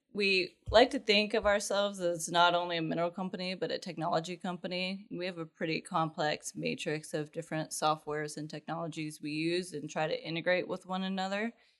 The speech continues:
um, to drive synergies and, and cut costs and, you know, create, you know, some competitive advantages. Um, so we just continue to try to evolve and stay ahead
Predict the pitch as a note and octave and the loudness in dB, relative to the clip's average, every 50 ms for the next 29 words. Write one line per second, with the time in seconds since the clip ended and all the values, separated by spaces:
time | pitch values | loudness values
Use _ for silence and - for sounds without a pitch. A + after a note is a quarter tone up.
0 | _ _ _ _ _ - D#3+ E3+ E3+ E3+ E3 E3+ E3 - - E3+ E3 F3 D#3+ D#3+ | _ _ _ _ _ -2 2 2 2 2 2 0 -2 -4 -4 0 2 4 4 4
1 | D#3+ D#3 - - F3+ E3+ E3+ E3 D#3+ D#3 D#3+ D#3+ D#3 D#3+ D#3+ D#3+ - D#3+ D#3+ D#3+ | 2 -2 -2 -2 0 0 0 -2 -4 -4 -4 -6 -4 -4 -6 -8 -8 -6 -6 -6
2 | E3 - - - - D#3+ E3 D#3+ E3 D3+ D3+ - _ _ _ _ - - - F3 | -8 -10 -8 -8 -6 -6 -6 -6 -8 -8 -10 -10 _ _ _ _ -2 2 2 2
3 | D#3+ - - F#3 E3 E3+ E3+ E3+ E3 E3 D#3+ - D#3 E3+ E3 E3+ E3 D#3+ E3 - | 2 4 4 4 4 4 4 2 0 -4 -6 -6 -6 -6 -4 -6 -8 -10 -10 -12
4 | - D#3+ D#3+ E3 E3 D#3 _ - E3 E3+ F3 F3 - - _ _ _ _ _ _ | -10 -10 -10 -10 -12 -12 _ -2 0 0 0 0 -4 -8 _ _ _ _ _ _
5 | _ F3+ E3+ E3 D#3+ E3 D#3+ D#3+ _ _ _ _ _ - D#3+ D#3+ D#3+ D#3+ - E3+ | _ _ -10 -6 -6 -6 -6 -8 _ _ _ _ _ -8 -6 -6 -6 -6 -8 -8
6 | E3 F#3+ F#3 E3+ E3+ F3 E3+ - E3 D#3+ - E3+ F3 E3+ E3+ E3 D3+ E3 E3 E3 | -4 -2 0 0 2 0 2 2 0 0 0 0 -2 0 -2 -2 0 2 2 2
7 | E3+ E3 E3 - - _ _ _ _ _ _ _ _ _ _ - - E3 E3 E3 | 2 0 -2 -8 -14 _ _ _ _ _ _ _ _ _ _ -2 0 0 2 2
8 | F3+ E3+ E3+ E3 E3+ E3 - _ _ _ _ _ _ _ _ _ - - - F#3 | 0 -2 -2 -4 -6 -8 -10 _ _ _ _ _ _ _ _ _ -10 -4 0 2
9 | F3 F#3 F#3+ G#3+ A#3 A#3+ A#3 - G#3+ F#3 E3 - G#3 F3+ F3 F3+ F#3 F3+ E3+ D#3+ | 4 4 6 6 6 4 4 2 -2 -4 -2 0 0 0 0 0 -2 -4 -6 -6
10 | D#3+ - F3+ E3 E3 - - E3 D3+ D#3 D#3+ D#3+ E3+ F3 F3 D#3 D#3 D#3+ D#3+ D#3 | -2 2 4 4 4 4 2 -2 -4 -4 0 2 4 4 4 4 0 -4 -4 -4
11 | - - D#3 E3 E3 E3 E3 E3+ F3 E3 E3 - E3+ D#3+ F3+ | -2 0 0 2 0 0 -2 -2 -2 0 0 0 -2 -2 -6